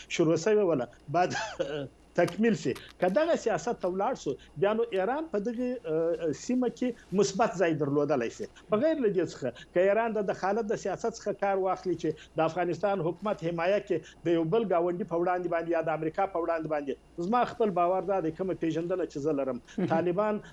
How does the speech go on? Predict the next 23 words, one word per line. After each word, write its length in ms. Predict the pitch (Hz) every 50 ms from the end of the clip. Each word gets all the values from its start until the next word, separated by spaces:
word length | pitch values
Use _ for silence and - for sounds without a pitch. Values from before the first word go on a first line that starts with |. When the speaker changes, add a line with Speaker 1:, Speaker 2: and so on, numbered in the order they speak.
| - -
Speaker 1:
د 40 | 175
داسې 260 | 170 180 196 175 151 -
سیاستونو 440 | - 170 151 165 165 156 - 175 160
قرباني 440 | 151 - 156 139 135 151 143 151 160
نه 100 | 156 147
کېږي. 300 | 120 110 127 113 98 117
Speaker 2:
مهم. 200 | - - - -
Speaker 1:
طالبان 460 | - 175 180 180 175 180 196 202 -
پوهېږي 300 | - 202 214 226 226 226 175
چې 60 | 185
د 60 | 185
امریکایانو 520 | 185 165 175 175 151 - 185 185 190 196 180
سره 200 | - 196 180 170
اړیکې 340 | 160 170 180 196 196 - 175
دوی 160 | 160 190 202
ته 120 | - - 165
څومره 320 | - - 202 196 190 175
مهمې 440 | 160 156 156 143 156 202 208 208 214
دي، 140 | 185 208 196 - - - - - -
څومره 400 | - - 240 233 226 214 214 202 - - - - -
ستراتیژیک 640 | - 165 151 156 160 156 170 165 160 208 - -
اهمیت 480 | - 175 151 131 156 165 180 190 190 -
لري. 240 | 185 185 180 175